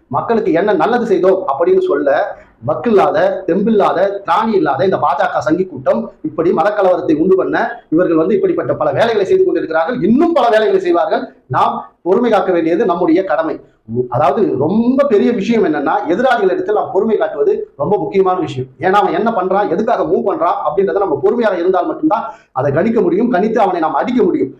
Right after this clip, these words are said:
அப்படி இல்லாமல் நம்ம வந்து பொறுமையை இழந்து நம்ம போராடும் போது நமக்கு தோல்வி மட்டும்தான் கிடைக்கும். ஆக இஸ்லாமிய சகோதரர்கள் உங்கள் நோன்பை,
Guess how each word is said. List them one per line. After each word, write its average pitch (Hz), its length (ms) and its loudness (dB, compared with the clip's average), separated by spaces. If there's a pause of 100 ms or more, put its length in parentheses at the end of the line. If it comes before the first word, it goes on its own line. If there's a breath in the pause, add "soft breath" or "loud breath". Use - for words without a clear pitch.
(100)
அப்படி 151 220 -4
இல்லாமல் 220 640 0
நம்ம 151 160 -2
வந்து 214 180 0
பொறுமையை 220 320 4
இழந்து 185 580 2
நம்ம - 200 -4
போராடும் 220 360 2
போது 160 300 0
நமக்கு 147 240 -6
தோல்வி 214 240 0
மட்டும்தான் 180 400 -2
கிடைக்கும். 143 380 -6
ஆக 190 240 0
இஸ்லாமிய 208 360 0
சகோதரர்கள் 160 440 0
உங்கள் 151 220 0
நோன்பை, 208 440 -2